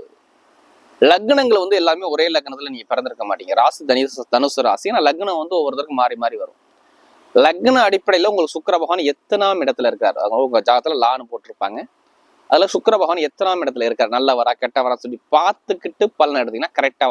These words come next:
வரும். ஒரு சில பேருக்கு நல்லவரா வருவாரு, so ஒரு சில பேருக்கு அவர் பகை கிரகமா வருவார். அதனால ஜாதகத்தை பார்த்து, திசாபுத்தியை பார்த்துட்டு, சுக்கிர பகவானை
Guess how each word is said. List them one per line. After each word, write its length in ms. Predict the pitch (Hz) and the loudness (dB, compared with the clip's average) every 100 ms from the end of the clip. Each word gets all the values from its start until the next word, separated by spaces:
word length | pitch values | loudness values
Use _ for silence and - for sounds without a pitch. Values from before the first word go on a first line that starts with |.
| 117 | 0
வரும். 200 | 110 - 113 | -4 -6 -6
ஒரு 80 | 120 131 | -4 0
சில 80 | 131 | 0
பேருக்கு 280 | 151 151 120 | 0 -2 0
நல்லவரா 360 | 131 127 120 113 | 0 2 0 -2
வருவாரு, 280 | 117 117 - | -2 -4 -2
so 60 | 165 | -2
ஒரு 120 | 127 127 | -2 -2
சில 60 | 123 | -2
பேருக்கு 260 | - 202 160 | 0 0 0
அவர் 180 | 113 107 - | 0 -4 -2
பகை 180 | 120 143 - | -2 -4 -4
கிரகமா 300 | 120 113 110 92 | -6 -4 -4 -2
வருவார். 260 | 101 71 _ _ _ _ _ _ _ _ _ _ - - - | -2 -4 _ _ _ _ _ _ _ _ _ _ -20 -6 0
அதனால 220 | 139 151 214 151 | 2 2 2 4
ஜாதகத்தை 440 | 160 226 220 226 180 | 4 4 2 2 4
பார்த்து, 260 | 170 156 190 196 | 2 2 0 2
திசாபுத்தியை 500 | 147 202 196 185 170 156 | 2 2 0 0 -2 0
பார்த்துட்டு, 260 | 143 170 - | 0 0 -8
சுக்கிர 220 | 151 175 151 | 0 0 2
பகவானை 220 | 135 | -2